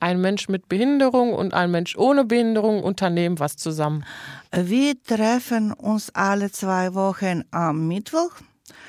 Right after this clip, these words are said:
Speaker 2: Wir gingen am Schloss vorbei, wir gingen zum Weihnachtsmarkt in Herne. Einmal gingen wir in ein Café, Kaffee.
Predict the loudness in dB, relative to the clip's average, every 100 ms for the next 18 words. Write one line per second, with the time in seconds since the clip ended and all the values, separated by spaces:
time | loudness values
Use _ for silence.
0 | -20 -16 -4 0 4 4 2 2 2 0
1 | -2 -4 -4 -2 -2 -2 -4 -2 -2 -2
2 | -4 0 2 2 -2 -2 -2 0 0 2
3 | 2 0 -2 -4 -6 -4 -4 -4 -4 -2
4 | -2 -2 -4 -6 -6 -2 -2 -6 -16 -6
5 | 0 0 -2 -4 -4 -4 -6 -6 -2 0
6 | 0 -4 -8 -12 -2 0 0 0 0 2
7 | 0 0 -2 -6 -14 -20 -20 _ _ 2
8 | 4 6 4 2 0 0 0 2 0 0
9 | -2 -2 0 0 0 0 -2 -6 -12 -16
10 | -18 -8 -2 0 0 -2 -4 -2 0 2
11 | 0 -6 _ _ _ _ 2 2 2 -2